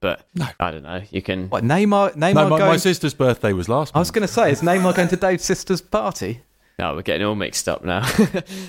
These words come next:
Speaker 1: But, uh, no, it's true. You ne-, you need these players in, in the important moments, and he's, he's out again. So it's,
Speaker 2: I,
Speaker 1: it's
Speaker 2: he wa-,
Speaker 1: disappointing.
Speaker 2: he did get some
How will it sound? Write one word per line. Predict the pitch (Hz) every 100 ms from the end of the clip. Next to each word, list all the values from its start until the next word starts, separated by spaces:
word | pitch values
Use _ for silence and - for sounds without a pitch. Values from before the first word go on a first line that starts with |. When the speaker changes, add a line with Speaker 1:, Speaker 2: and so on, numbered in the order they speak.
| - _ _
Speaker 1:
But, | 135
uh, | 127 135 131
no, | 170 214
it's | 165
true. | - 269
You | 226 147 165
ne-, | 170 175
you |
need | 170 196 196
these | 185 165
players | 190 175 165 143
in, | 147 143 -
in | 147
the | 147
important | 143 147 156 131 104
moments, | 147 160 123 90
and | 110 110
he's, | 113 113 - -
he's | - 107
out | 117 120 -
again. | 101 127 113 80
So | - 95 92
it's, | 90 - -
Speaker 2:
I, | 131
Speaker 1:
it's | - _ -
Speaker 2:
he | -
wa-, | 151
Speaker 1:
disappointing. | 165 110 - 151
Speaker 2:
he | 180
did |
get | 104 107
some | - 107 90